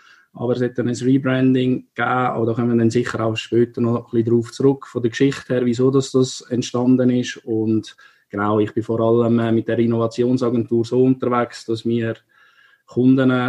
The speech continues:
äh, in der Schweiz vorwiegend, aber auch sonst in Europa, wie auch in Asien, tun, äh, in der ganzen Digitalisierung unterstützen. Das heisst, mit den neuen technologischen Möglichkeiten, die es gibt, dass wir da coole Angebote können am Markt bringen können, die dann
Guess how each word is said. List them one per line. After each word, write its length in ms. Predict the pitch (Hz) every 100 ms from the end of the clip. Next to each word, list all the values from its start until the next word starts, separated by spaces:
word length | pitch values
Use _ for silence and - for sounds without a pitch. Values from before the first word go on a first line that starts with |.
| 127 _
äh, 400 | 131 113 113 110
in 120 | - 110
der 80 |
Schweiz 340 | 110 147 180 -
vorwiegend, 640 | 156 151 147 139 139 131
aber 400 | - 113 120 117
auch 140 | 113 -
sonst 320 | 127 127 -
in 100 | 117
Europa, 640 | 117 123 139 - 131 127
wie 100 | 120
auch 120 | 117
in 100 | 117
Asien, 640 | 113 117 127 - 123 120 110
tun, 360 | 120 117 117 110
äh, 220 | 113 113
in 60 | -
der 80 | 113
ganzen 320 | 110 107 107
Digitalisierung 800 | 110 110 107 104 104 117 117 110
unterstützen. 840 | 110 - - 135 135 - 127 -
Das 200 | 120 110
heisst, 400 | 110 117 117 -
mit 200 | 110 110
den 80 | 113
neuen 400 | 113 120 123 113
technologischen 680 | 117 110 117 120 120 120 120
Möglichkeiten, 960 | 127 135 131 127 120 123 - 131 120 117 _ _ -
die 100 | 113
es 160 | 113
gibt, 340 | - 131 127 -
dass 100 | 110
wir 100 | 117
da 300 | 110 113 120
coole 360 | - 117 113 110
Angebote 480 | 113 117 113 110 -
können 140 | 107
am 60 | 107
Markt 300 | 110 - -
bringen 380 | 139 135 131
können, 20 | 117
die 60 |
dann 240 | 113 110